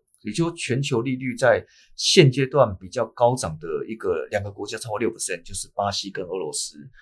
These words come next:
所以自然而然的话，这些国家部分从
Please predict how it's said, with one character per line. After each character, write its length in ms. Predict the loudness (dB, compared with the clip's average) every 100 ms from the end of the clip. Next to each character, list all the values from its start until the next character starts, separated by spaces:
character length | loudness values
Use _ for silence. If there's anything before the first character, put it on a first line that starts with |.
| -20 -20 2
所 140 | 2
以 20 |
自 120 | 4
然 160 | 6 6
而 80 | 6
然 160 | 0 -2
的 80 |
话， 180 | -8 -8
这 100 | -8
些 120 | -10 -12
国 200 | -10 -6
家 120 | -6
部 160 | -6 -8
分 300 | 0 0 -2 -18 -14
从 400 | -2 -2 -2 -8